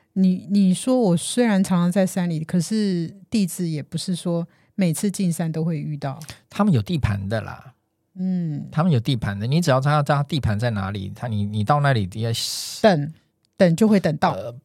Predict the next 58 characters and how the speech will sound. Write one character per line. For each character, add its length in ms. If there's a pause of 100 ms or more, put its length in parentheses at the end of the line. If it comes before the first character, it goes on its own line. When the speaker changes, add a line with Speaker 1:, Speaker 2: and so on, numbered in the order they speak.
Speaker 2:
比 160
较 180
容 300
易 80
看 360
到。 420 (200)
Speaker 1:
嗯。 140
Speaker 2:
那 120
我 200
们 140
一 60
般 300
都 120
是 500
爬 240
山 680
或 140
者 100
是 80
健 320
行， 580
Speaker 1:
对。 260
Speaker 2:
那 100
你 200
看 320
到 140
的 80
机 200
会， 160
那 80
个 80
叫 120
做 100
偶 320
遇。 240 (220)
Speaker 1:
哎， 120
对 240
呀。 200 (160)
Speaker 2:
哦， 180
那 80
就 140
是 80
看 180
机 240
遇 180
了， 220
Speaker 1:
对， 120
对， 60
Speaker 2:
机 120
遇 140
你 80
好 100
不 100
好 200
了。 80
Speaker 1:
对， 80
是 80
啊。 280